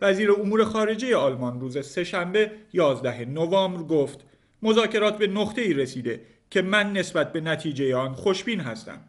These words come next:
شتاینمایر افزود: "ما هرگز تا این حد به یک توافق نزدیک نبوده ایم. این نقطه پیروزی است یا شکست."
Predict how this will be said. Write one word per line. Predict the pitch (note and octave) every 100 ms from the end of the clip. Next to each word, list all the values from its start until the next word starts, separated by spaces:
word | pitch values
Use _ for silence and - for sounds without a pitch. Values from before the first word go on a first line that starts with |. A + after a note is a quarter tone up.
| _ _ _ _
شتاینمایر | - G3+ F#3+ G3 G#3 A3 B3+ A#3
افزود: | G3+ G3+ - C#3+ C#3+ - -
"ما | G3
هرگز | F3 F#3+ F#3+ G3 B3
تا | A#3+ A3
این | D#3+ D3
حد | B2+ C3 B2+
به | E3
یک | F3
توافق | - F3+ F#3 F3+ G3 G3
نزدیک | F#3 E3 F3+ F3+
نبوده | G#3 G3+ D3 A#2+
ایم. | A2 - - _ _
این | F3 D#3+
نقطه | D#3 - D#3
پیروزی | D3+ - E3+ E3+ E3 G#3+
است | G#3+ -
یا | E3+ D#3+
شکست." | D#3+ C#3 B2+ G#2+ -